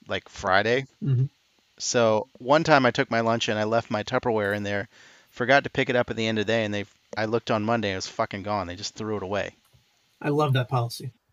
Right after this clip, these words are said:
Speaker 2: Love it.
Speaker 1: I mean,
Speaker 2: Just clear it out.
Speaker 1: if you're using the refrigerator, it's great, but if you are, it wasn't like it was in there for a month. It was in
Speaker 2: Right.
Speaker 1: there, like,
Speaker 2: That day.
Speaker 1: I took it on a Thursday.
Speaker 2: Yeah.
Speaker 1: Then I was like, "Oh shit, I forgot it."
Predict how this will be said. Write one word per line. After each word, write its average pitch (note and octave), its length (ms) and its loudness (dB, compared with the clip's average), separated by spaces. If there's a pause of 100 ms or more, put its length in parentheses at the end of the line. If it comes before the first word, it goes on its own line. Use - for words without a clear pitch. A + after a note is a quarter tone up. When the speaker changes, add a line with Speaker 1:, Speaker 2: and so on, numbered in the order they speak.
(1900)
Speaker 2:
Love C3+ 180 2
it. G2 60 -10 (340)
Speaker 1:
I B2+ 80 0
mean, B2+ 220 4
Speaker 2:
Just A2 120 0
clear F3 280 6
it D3+ 60 4
out. A#2 180 2 (400)
Speaker 1:
if C#3+ 160 0
you're D3 120 6
using E3+ 360 8
the D3 80 4
refrigerator, D#3 600 8
it's - 140 -2
great, B2 400 4
but A#2 240 0
if C#3 180 -4
you A#2 340 0 (520)
are, G2+ 260 -4 (380)
it D#3+ 160 0
wasn't F#3+ 300 6
like D3+ 180 6
it C#3 60 2
was C3+ 140 2
in C#3+ 100 6
there B2+ 100 6
for A2 180 0
a F#2+ 40 2
month. A2+ 340 0
It - 40 -8
was C#3+ 180 -2
in D3 100 4
Speaker 2:
Right. - 60 6
Speaker 1:
there, C3+ 200 8
like, A#2 260 6
Speaker 2:
That C3+ 180 2
day. C#3 340 0
Speaker 1:
I B2 60 -12
took C#3+ 200 0
it D3 80 4
on A#2 160 2
a G#2+ 40 -6
Thursday. B2+ 640 2
Speaker 2:
Yeah. B2 100 2 (400)
Speaker 1:
Then B2+ 220 2
I A2 80 4
was A2 140 -2
like, G#2+ 160 -6
"Oh B2+ 120 -2
shit, C3 280 2
I G#2 80 2
forgot A#2 400 4
it." G#2 120 -2